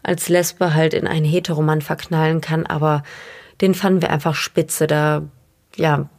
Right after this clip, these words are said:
hat direkt alles gepasst. Wirkte auch super zuverlässig, was wir auch wichtig fanden. Hatte also schon so Gesundheitszeugnisse dabei, nach denen wir gar nicht gefragt hatten. Es war ja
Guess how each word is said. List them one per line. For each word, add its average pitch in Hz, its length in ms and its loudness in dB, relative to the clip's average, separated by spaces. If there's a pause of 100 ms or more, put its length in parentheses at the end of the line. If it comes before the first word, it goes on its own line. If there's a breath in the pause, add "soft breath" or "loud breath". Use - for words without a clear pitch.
hat - 240 -4
direkt 170 360 2
alles 165 260 -2
gepasst. - 680 -4 (300)
Wirkte 185 380 -2
auch 165 140 -4
super 180 500 -2
zuverlässig, 180 720 0
was 165 160 -2
wir 175 100 2
auch 160 160 -2
wichtig 170 320 -4
fanden. 165 380 0
Hatte 151 220 -2
also 156 180 0
schon 160 240 -2
so 151 240 2 (480 loud breath)
Gesundheitszeugnisse 180 1400 2 (140)
dabei, 160 380 2
nach 160 160 0
denen 165 180 0
wir 160 80 2
gar 151 140 0
nicht 147 140 -4
gefragt 160 580 -2
hatten. 160 400 0
Es - 160 -8
war 151 80 -2
ja 143 220 -2